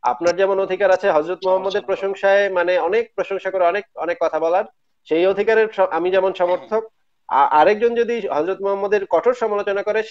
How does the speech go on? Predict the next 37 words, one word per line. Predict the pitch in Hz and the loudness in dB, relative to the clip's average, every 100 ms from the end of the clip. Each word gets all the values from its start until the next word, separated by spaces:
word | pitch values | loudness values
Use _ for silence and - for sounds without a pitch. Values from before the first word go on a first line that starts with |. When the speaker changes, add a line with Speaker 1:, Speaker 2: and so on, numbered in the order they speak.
| - | 0
Speaker 1:
তার | 151 185 | 2 2
অধিকারেরও | 190 196 208 196 | 0 0 2 2
আমি | 170 | 0
সমর্থক। | 147 131 - 107 - | -2 -6 -10 -16 -6
কিন্তু | 214 240 196 165 185 _ _ _ _ _ _ - | -6 -2 -2 -2 -6 _ _ _ _ _ _ 4
সে | 226 254 | 4 4
কো-, | - - - | -4 -12 -4
কোনো | 202 233 | 0 4
একজন | 254 233 240 | 4 4 2
ব্যক্তি | 202 208 - 160 151 226 254 _ | 4 2 0 -6 -6 -6 -12 _
আরেকজন | 147 160 202 202 208 | 2 2 4 0 0
ব্যক্তির | 196 196 196 | -2 0 -4
গায়ে | 185 175 202 240 - _ _ _ | 2 2 2 -2 -8 _ _ _
মতাদর্শগত | 151 185 226 226 226 233 220 214 | 0 2 4 2 2 0 0 -2
বিরোধের | 180 185 180 180 | -2 -2 -2 0
কারণে | 160 139 139 180 | 0 -2 -2 -4
গায়ে | 180 165 180 | 2 4 4
হাত | 185 - | 0 -2
তুলতে | 165 143 | -6 -4
পারবে | 123 113 120 | -6 -4 -4
না | 151 202 | -4 -4
বা | 170 - _ | -6 -6 _
স্পর্শ | - 208 208 | -2 -2 -2
করতে | 170 139 120 | -8 -6 -6
পারবে | 117 113 | -6 -6
না | 131 196 | -8 -2
বা | |
Speaker 2:
পারবে | 147 139 156 | 2 2 0
না। | 120 | -2
Speaker 1:
খুন | 220 | -2
করতে | 175 - | -2 -6
পারবে | 127 120 131 | -10 -6 -6
না | 160 | -4
বা | 185 | -2
মারতে | 160 156 - 123 | -2 -4 -6 -10
পারবে | 113 | -10
না। | 98 | -10